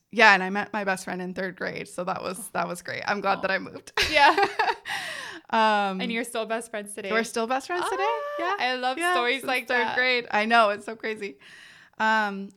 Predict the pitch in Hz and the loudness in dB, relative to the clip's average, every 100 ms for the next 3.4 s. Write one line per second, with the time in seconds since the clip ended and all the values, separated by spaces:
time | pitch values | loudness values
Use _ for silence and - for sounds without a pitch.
0 | - - 220 214 208 208 208 208 - 247 | -8 0 2 2 0 -2 -8 -12 -6 0
1 | 320 - 226 220 247 240 240 240 233 226 | 2 2 0 -2 -2 0 -2 -2 -6 -8
2 | - 226 226 226 220 226 - - 202 233 | -6 -4 -4 -4 -6 -6 -10 -2 0 0
3 | 233 226 220 | -2 -4 -8